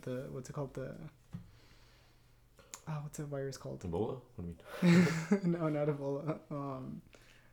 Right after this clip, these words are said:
Speaker 1: fuck, I forgot.
Speaker 2: H I V? What do you mean? <laughs>
Speaker 1: Yeah, it,
Speaker 2: H I V?
Speaker 1: no, no, not H I V, no, no.
Speaker 2: aids, uh.
Speaker 1: <laughs> Um, fuck, I forgot what it's called. Influenza, influenza
Speaker 2: Influenza,
Speaker 1: virus.
Speaker 2: okay.
Speaker 1: Yeah, yeah. And if you, someone has it and sneezes on you, you're gonna, like,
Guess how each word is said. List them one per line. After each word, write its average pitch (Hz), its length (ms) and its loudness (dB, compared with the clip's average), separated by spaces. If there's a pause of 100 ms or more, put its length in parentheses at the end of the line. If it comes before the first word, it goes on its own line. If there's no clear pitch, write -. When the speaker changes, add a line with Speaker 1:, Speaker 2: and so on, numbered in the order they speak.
(140)
Speaker 1:
fuck, 165 240 -4
I 143 60 -2
forgot. 135 300 -2
Speaker 2:
H - 100 -6
I 95 80 0
V? 123 200 0
What 101 140 -2
do 98 60 0
you 87 40 -2 (320)
mean? 143 80 0
<laughs> 185 60 12
Speaker 1:
Yeah, 175 120 12
it, 156 260 4
Speaker 2:
H - 100 -6
I - 40 4
V? 180 60 10
Speaker 1:
no, 214 120 12
no, 202 120 12
not 190 180 12
H 180 180 10
I 185 40 12
V, 190 200 12
no, 196 140 12
no. 175 340 8
Speaker 2:
aids, 117 320 0 (920)
uh. 147 60 2 (1400)
Speaker 1:
<laughs> 160 40 2
Um, 147 580 4 (440)
fuck, 160 180 -4
I 139 40 -2
forgot 147 240 -2
what 143 80 0
it's - 100 -8
called. 135 260 -10 (1000)
Influenza, 170 460 8 (100)
influenza 143 440 2
Speaker 2:
Influenza, 90 380 0
Speaker 1:
virus. 87 160 -4
Speaker 2:
okay. 170 100 4
Speaker 1:
Yeah, 151 100 8
yeah. 127 140 2 (500)
And 160 80 4
if - 140 0
you, 202 200 0
someone 185 260 2
has 175 260 4
it 139 120 4
and 135 160 2
sneezes 180 360 2
on 127 160 0
you, 127 100 4
you're 139 140 2
gonna, 156 300 0
like, 131 160 -8